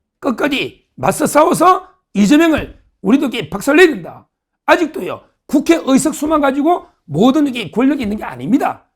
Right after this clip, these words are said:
아직도 이게 저는 압도적으로 우리 자유파 보수가 이제 그 압도적으로 많다고 보고 있습니다. 따라서 우리가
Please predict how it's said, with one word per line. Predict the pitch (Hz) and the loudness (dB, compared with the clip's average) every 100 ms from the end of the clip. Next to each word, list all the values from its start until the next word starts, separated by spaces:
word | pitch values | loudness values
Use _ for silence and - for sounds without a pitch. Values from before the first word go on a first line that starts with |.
| _ _ _ - | _ _ _ -4
아직도 | 233 254 254 | -4 -4 -8
이게 | 226 | -10
저는 | 170 208 - | -8 -8 -10
압도적으로 | 208 - 240 240 240 330 - _ _ _ | -12 -8 -4 -4 -2 -4 -6 _ _ _
우리 | - 185 | -10 -8
자유파 | - 160 202 165 240 285 - _ _ _ _ | -6 -6 -6 -2 -2 -2 -6 _ _ _ _
보수가 | - 151 208 156 92 _ _ _ 208 247 | -10 -8 -8 -8 -12 _ _ _ -6 -6
이제 | 196 196 135 | -6 -8 -8
그 | 135 123 - | -14 -18 -8
압도적으로 | 202 - 277 254 269 381 - _ _ | -8 -6 -4 -4 -4 -6 -8 _ _
많다고 | 117 143 190 170 120 _ _ _ | -12 -8 -8 -8 -12 _ _ _
보고 | 165 185 | -10 -8
있습니다. | - 127 190 131 123 240 - _ _ _ _ _ - | -10 -10 -8 -8 -6 -8 -10 _ _ _ _ _ -14
따라서 | 143 123 | -12 -12
우리가 | 127 143 120 92 | -12 -10 -12 -14